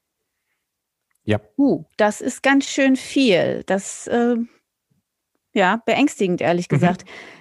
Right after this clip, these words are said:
Speaker 2: Wie kommen die Kriminellen denn an so persönliche Daten? Also ich meine, ein Bankkonto oder ein Reisepass kannst du ja nicht einfach mit einem Passwort von sozialen Medien oder so beantragen. Da musst du ja schon noch mehr Daten angeben.
Speaker 1: Das stimmt.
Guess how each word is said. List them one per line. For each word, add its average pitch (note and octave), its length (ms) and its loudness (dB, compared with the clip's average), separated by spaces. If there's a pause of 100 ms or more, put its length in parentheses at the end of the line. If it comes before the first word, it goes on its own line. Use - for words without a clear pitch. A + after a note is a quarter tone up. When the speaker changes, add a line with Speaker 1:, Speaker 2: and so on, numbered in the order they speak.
Speaker 2:
Wie B3+ 200 2
kommen E4+ 320 2
die D4+ 100 2
Kriminellen B3+ 600 2
denn A#3 180 2
an A3 220 2
so G#3 360 0
persönliche A#3 640 0
Daten? E3+ 360 -2
Also F3 140 -4
ich F#3+ 120 -10
meine, G3 220 -2
ein F#3 80 -2
Bankkonto A#3 640 0
oder G3 200 0
ein F#3+ 100 -2
Reisepass A3+ 640 -4
kannst A3 260 -6
du G#3+ 60 -2
ja G3+ 60 0
nicht G3 220 -4
einfach G3+ 440 -2 (360)
mit G3 120 -2
einem F3+ 100 -6
Passwort G3 420 -4
von G3 160 -2
sozialen F3+ 480 -2
Medien G#3 340 2
oder D#3+ 240 -4
so D#3+ 140 -4
beantragen. E3 520 -6
Da D#3+ 100 -4
musst F3 260 -8
du G3+ 40 0
ja G3 80 0
schon A3+ 180 -2
noch A3 140 0
mehr A#3 220 2
Daten D#3 380 -2
angeben. D3+ 680 -6 (360)
Speaker 1:
Das C3 120 2
stimmt. C4 640 0